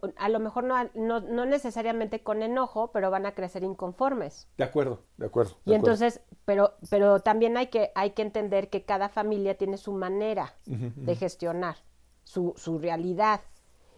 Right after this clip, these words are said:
Speaker 1: Y no hay bueno ni malo.
Speaker 2: Ok.
Speaker 1: Lo, el asunto es que tú aprendas a, como adulto ya, a ver al, a tu familia,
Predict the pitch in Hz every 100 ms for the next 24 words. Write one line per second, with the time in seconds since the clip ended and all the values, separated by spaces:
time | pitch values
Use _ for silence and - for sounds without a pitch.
0 | - 208 208 214 220 226 220 214 214 220
1 | 220 240 240 185 - - 120 120 156 -
2 | - 196 214 - 202 196 226 214 233 220
3 | - 214 220 214 - 233 233 220 180 196
4 | 240 - - 180 - _ - 180 202 190
5 | 202 233 220 208 196 202 175 175 - -
6 | 160 156 143 175 180 190 220 226 - 196
7 | 226 - 220 240 240 208 185 240